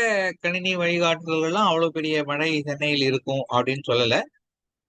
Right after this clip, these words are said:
ஐ எம் டி ஜி எஃப் எஸ் மாடல் முப்பதாம் தேதி அன்னைக்கு சென்னையில பதினெட்டு சென்டிமீட்டர் வரைக்கும் மழை பெய்யலாம் என்று சொல்லுகிறது.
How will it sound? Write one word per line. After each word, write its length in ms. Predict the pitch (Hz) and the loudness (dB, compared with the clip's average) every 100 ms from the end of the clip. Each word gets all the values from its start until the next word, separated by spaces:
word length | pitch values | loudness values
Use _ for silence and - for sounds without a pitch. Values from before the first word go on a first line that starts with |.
| _ | _
ஐ 200 | - 156 | -4 0
எம் 120 | 226 220 | 0 -2
டி 200 | 220 170 | -6 -4
ஜி 100 | 175 | 0
எஃப் 200 | 180 175 | 0 0
எஸ் 200 | 170 165 | -4 0
மாடல் 320 | 151 165 196 | 2 2 0
முப்பதாம் 440 | 160 185 180 175 | -2 0 2 2
தேதி 280 | 147 143 139 | 2 2 2
அன்னைக்கு 380 | 139 151 185 180 | -2 0 -2 -2
சென்னையில 540 | 151 147 147 143 175 | -2 0 2 2 0
பதினெட்டு 420 | 170 139 147 - | 0 0 -2 -2
சென்டிமீட்டர் 460 | 139 131 139 135 135 | -2 0 0 -2 0
வரைக்கும் 340 | 127 131 165 | 0 0 -4
மழை 200 | 147 123 | -2 0
பெய்யலாம் 420 | 123 117 117 120 113 | 2 2 2 0 -2
என்று 140 | 107 | -8
சொல்லுகிறது. 400 | 113 101 95 - | -8 -6 -6 -10